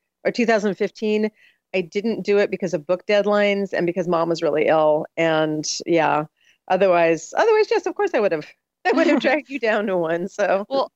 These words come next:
Speaker 2: I was so impressed with what I was seeing online when I was looking it up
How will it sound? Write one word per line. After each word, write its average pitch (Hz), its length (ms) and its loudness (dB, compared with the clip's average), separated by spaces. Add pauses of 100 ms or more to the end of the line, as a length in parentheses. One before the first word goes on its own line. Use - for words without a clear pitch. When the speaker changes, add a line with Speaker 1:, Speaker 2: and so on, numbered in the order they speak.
(160)
Speaker 2:
I 262 120 0
was 302 220 -2
so 262 240 -4
impressed 226 400 -4
with 220 140 -10
what 202 120 -4
I 185 80 0
was 175 160 -6
seeing 214 300 -4
online 185 720 0
when 185 100 0
I 151 100 0
was 156 220 -4
looking 180 260 -6
it 160 220 -2
up 277 340 2